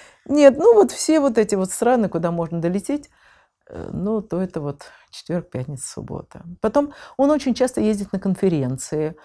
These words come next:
и он там входит в некоторые клубы международные, которые приглашают четверг, пятница, суббота.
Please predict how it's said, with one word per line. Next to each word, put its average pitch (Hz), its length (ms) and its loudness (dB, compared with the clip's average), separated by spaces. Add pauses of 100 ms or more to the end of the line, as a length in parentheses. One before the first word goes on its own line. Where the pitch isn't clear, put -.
(320)
и 220 500 0
он 247 160 4
там 196 160 4
входит 226 380 0
в - 20 4
некоторые 196 520 2
клубы 226 480 2
международные, 160 720 0
которые 208 380 0
приглашают 208 680 2
четверг, 214 320 -2
пятница, 175 400 -4
суббота. 147 520 -4